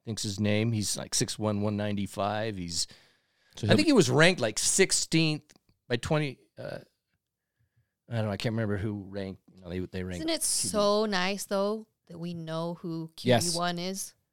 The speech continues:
Speaker 1: Yeah, I
Speaker 3: 'Cause
Speaker 1: mean, that point's done, and all the
Speaker 2: Hundred percent.
Speaker 1: experience, and he's really good, so it's just vying for number two.
Speaker 3: Right, but for the last couple years, few years, I feel like spring ball has always been that, "Well, we're not
Speaker 2: Well,
Speaker 3: sure
Speaker 2: yeah.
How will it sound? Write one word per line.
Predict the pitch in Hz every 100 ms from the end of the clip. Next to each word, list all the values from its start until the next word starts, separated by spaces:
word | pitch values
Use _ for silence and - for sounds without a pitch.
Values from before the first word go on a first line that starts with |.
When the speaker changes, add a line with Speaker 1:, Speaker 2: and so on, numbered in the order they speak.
| _ _ _ _ 131
Speaker 1:
Yeah, | 131 120
I | 156
Speaker 3:
'Cause | 165
Speaker 1:
mean, | 165 175
that | 170 -
point's | 143 120 -
done, | 127 127
and | 120 135
all |
the | 139
Speaker 2:
Hundred | 131
percent. | 98
Speaker 1:
experience, | - 135 127 120 113
and | 107
he's | 110 113
really | 127 113
good, | 98 123 101
so | 113
it's | -
just | 131 98
vying | 123 123 113
for | 110
number | 113 120 107
two. | - 120 120 143 147 -
Speaker 3:
Right, | 285 185
but | 208 208
for | 254
the | 247
last | 240 262 277 - _ _ _ _
couple | - 240 220 208
years, | 196 233 190
few | - 208
years, | 208 180
I | 175
feel | - 208
like | 185 175 _
spring | - - 214 214
ball | 202 180 180
has | 180 190
always | 180 180
been | 175
that, | 175 165
"Well, | 180
we're | 185
not | 185 196 - -
Speaker 2:
Well, | 135
Speaker 3:
sure | 339
Speaker 2:
yeah. | 127